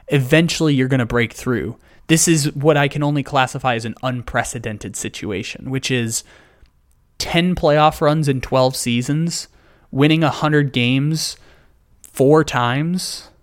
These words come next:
or the equivalent of a hundred games four times, and n-,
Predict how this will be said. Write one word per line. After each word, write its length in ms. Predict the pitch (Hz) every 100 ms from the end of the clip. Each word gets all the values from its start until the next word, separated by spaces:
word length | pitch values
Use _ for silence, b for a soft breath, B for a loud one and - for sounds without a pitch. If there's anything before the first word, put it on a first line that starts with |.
| _
or 120 | -
the 140 | 135 135
equivalent 500 | - 151 139 147 143
of 80 | 143
a 60 |
hundred 280 | 135 151 147
games 340 | 143 143 156
four 380 | - - 131 131
times, 680 | 131 120 117 143 170 175 - b b b b b b b b _ _
and 680 | 143 135 127 123 123 117 - - _ _ _ _ _ _
n-, 320 | 135 120 135